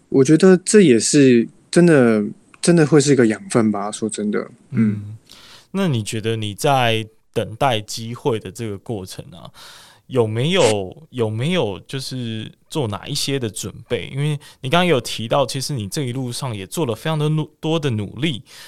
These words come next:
Speaker 2: 然后以达到这样子的一个，一个，一个目标。那你觉得你做了哪一些努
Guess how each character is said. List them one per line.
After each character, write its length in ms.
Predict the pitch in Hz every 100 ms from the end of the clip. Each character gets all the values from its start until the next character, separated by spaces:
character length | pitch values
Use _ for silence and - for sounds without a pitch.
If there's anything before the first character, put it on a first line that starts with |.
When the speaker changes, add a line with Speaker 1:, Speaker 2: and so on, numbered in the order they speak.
| -
Speaker 2:
然 140 | - 107
后 220 | 147 139
以 140 | 110 101
达 260 | 123 107
到 140 | 147 165
这 100 | 160
样 160 | 143
子 120 | 123
的 160 | 110 110
一 60 | 113
个， 300 | 110 107 107
一 100 | -
个， 120 | 117
一 160 | 95 110
个 80 | 113
目 220 | 120 135
标。 300 | 95 98 85 - - _
那 100 | 180
你 120 | 180
觉 140 | 101 107
得 100 | 127
你 80 |
做 220 | 101 165 151
了 140 | 104
哪 100 | 92
一 40 |
些 120 | 110 120
努 140 | 110